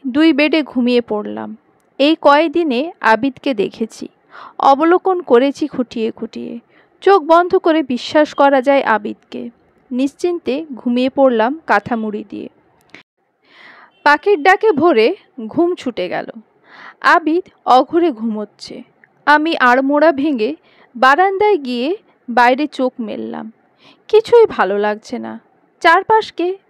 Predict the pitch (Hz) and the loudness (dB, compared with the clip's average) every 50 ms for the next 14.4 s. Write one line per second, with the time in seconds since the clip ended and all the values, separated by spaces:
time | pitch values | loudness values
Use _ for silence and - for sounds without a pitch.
0 | _ - 285 277 - 370 359 349 - - 254 233 226 233 240 - - 311 285 294 | _ -6 -6 -4 -4 -4 -6 -6 -2 0 0 0 0 -2 -8 -6 -4 -2 -2 -2
1 | 277 262 247 247 247 240 247 254 262 269 269 262 269 240 220 - - - 202 _ | -2 -4 -6 -4 -4 -4 -4 -4 -6 -6 -6 -4 -4 -4 -4 -6 -8 -12 -18 _
2 | - - - 233 233 _ _ _ _ _ _ _ - - - - - _ - 254 | -20 -20 -18 -18 -18 _ _ _ _ _ _ _ -20 -20 -20 -20 -20 _ -6 -2
3 | 277 302 277 339 370 370 370 330 320 320 320 349 349 320 294 _ _ _ _ - | -2 0 2 2 2 2 2 0 0 0 0 0 -2 -4 -6 _ _ _ _ -12
4 | 240 233 269 302 269 320 320 311 262 226 233 277 330 _ _ _ _ _ _ - | -8 -2 -2 0 2 4 2 2 2 -2 -6 -8 -10 _ _ _ _ _ _ -14
5 | 254 233 214 247 262 269 285 311 302 294 302 311 311 - 330 320 311 - 254 226 | -12 -4 0 2 4 4 2 0 -2 -2 -2 -2 -2 -2 -2 -2 -2 -4 -4 -2
6 | 226 247 311 339 - 269 220 226 240 254 262 277 269 302 311 - - - 330 330 | -2 -2 -2 -6 -10 -6 0 2 2 4 2 2 -2 -4 -6 -6 -4 0 2 2
7 | 330 320 254 247 247 254 269 262 277 262 269 302 277 247 226 240 226 254 262 269 | 2 2 0 -2 -2 -2 -2 -4 -4 -4 -4 -4 -6 -8 -8 -6 -2 -2 -2 0
8 | 269 262 269 294 311 240 226 233 220 - 285 277 262 226 208 208 208 208 226 202 | -2 -2 -4 -4 -6 -6 -8 -12 -8 -6 -4 -4 -4 -6 -8 -10 -12 -12 -12 -12
9 | - - - _ _ _ _ _ _ _ _ _ - - - _ _ _ - 370 | -14 -16 -16 _ _ _ _ _ _ _ _ _ -20 -20 -20 _ _ _ 0 2
10 | 381 381 381 381 392 - 415 415 - - - 302 277 277 262 262 339 349 330 359 | 4 4 6 4 2 4 0 0 0 0 0 2 2 2 0 -2 -2 0 0 0
11 | 349 - 226 214 269 302 302 285 262 226 233 262 269 285 311 311 254 285 302 320 | -2 -2 -4 -6 -6 -6 -8 -10 -10 -6 -4 -4 -2 -2 -2 -4 -2 -2 -4 -4
12 | - - 247 240 247 247 240 233 226 - - 240 233 _ - - 247 254 247 240 | -4 -4 -6 -4 -4 -4 -6 -6 -8 -10 -12 -14 -14 _ -12 -12 -10 -10 -10 -12
13 | 240 247 233 220 220 _ _ _ _ _ - 240 226 233 247 240 254 269 277 254 | -12 -12 -14 -14 -16 _ _ _ _ _ -14 -10 -8 -4 -2 0 0 0 0 -4
14 | - - - 226 214 214 220 | -6 -16 -16 -16 -14 -14 -16